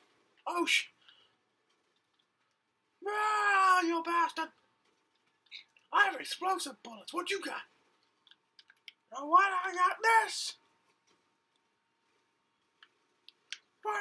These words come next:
do you think of that? Ah! You bastard! What about?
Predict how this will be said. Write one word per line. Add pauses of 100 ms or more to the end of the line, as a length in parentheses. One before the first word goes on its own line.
do
you
think
of
that? (4000)
Ah! (1160)
You (280)
bastard! (260)
What
about?